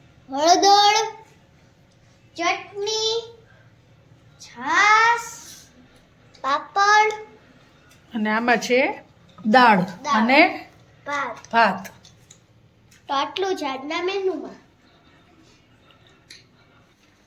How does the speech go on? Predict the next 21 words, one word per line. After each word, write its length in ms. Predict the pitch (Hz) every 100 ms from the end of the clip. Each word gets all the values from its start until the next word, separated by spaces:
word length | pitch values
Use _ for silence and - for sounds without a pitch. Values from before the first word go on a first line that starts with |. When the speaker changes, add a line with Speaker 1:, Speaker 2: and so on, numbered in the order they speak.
| _ _ _ _ _ -
Speaker 2:
તો 140 | 208
વાની 320 | 214 233 247
જો 240 | 233 262 247
હમણાં 360 | 214 226 254
જ 60 | 233
ઉઠી 320 | 233 226 233
છે, 320 | - 254 302 - - -
આજ 140 | 226 -
તો 60 | 240
એને 480 | 233 233 254 269 269 214
બહુ 200 | 226 254
આરામ 300 | 233 226 208
કરી 260 | 247 220
લીધો 240 | 208 208 202
છે. 280 | 202 180 - - - - -
સાડા 260 | 269 247 240
ચાર 280 | 240 262 311
વાગ્યાની 460 | 285 262 277 269
સૂઈ 240 | 269 330 311
ગઈ 180 | 311
હતી, 240 | - 233